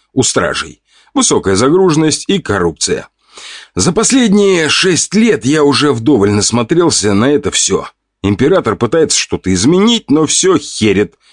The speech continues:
Система губернаторов-князей. Но не буду об этом,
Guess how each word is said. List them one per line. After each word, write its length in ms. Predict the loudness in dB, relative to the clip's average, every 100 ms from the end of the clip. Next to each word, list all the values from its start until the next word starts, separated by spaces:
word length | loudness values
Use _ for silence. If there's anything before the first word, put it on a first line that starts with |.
| _
Система 720 | -4 -2 0 2 2 0 -2
губернаторов-князей. 1200 | 0 0 2 2 0 -2 -2 -2 0 2 2 0 -4 _ _ _
Но 140 | -2
не 100 | 2
буду 220 | 2 2
об 120 | 4 2
этом, 380 | 2 -2 -4